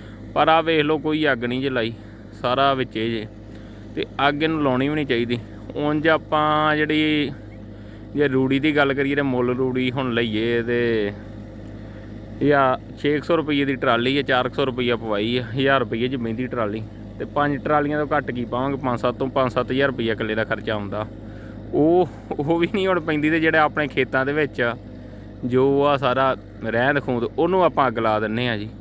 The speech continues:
ਇਹਨੂੰ ਬਿਲਕੁਲ ਵੀ ਨਹੀਂ ਅੱਗ ਲਾਉਣੀ ਚਾਹੀਦੀ। ਭਾਵੇਂ ਤੁਸੀਂ ਮਲਚਰ ਮਾਰ ਕੇ ਅੱਗ ਲਾ ਲਓ, ਚਾਹੇ ਤੁਸੀਂ ਸਿੱਧੀ ਅੱਗ ਲਾ ਕੇ ਫਿਰ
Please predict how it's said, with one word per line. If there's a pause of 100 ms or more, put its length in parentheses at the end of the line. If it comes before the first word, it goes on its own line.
(600)
ਇਹਨੂੰ
ਬਿਲਕੁਲ
ਵੀ
ਨਹੀਂ
ਅੱਗ
ਲਾਉਣੀ
ਚਾਹੀਦੀ। (680)
ਭਾਵੇਂ
ਤੁਸੀਂ
ਮਲਚਰ
ਮਾਰ
ਕੇ
ਅੱਗ
ਲਾ
ਲਓ,
ਚਾਹੇ
ਤੁਸੀਂ (1080)
ਸਿੱਧੀ
ਅੱਗ
ਲਾ
ਕੇ
ਫਿਰ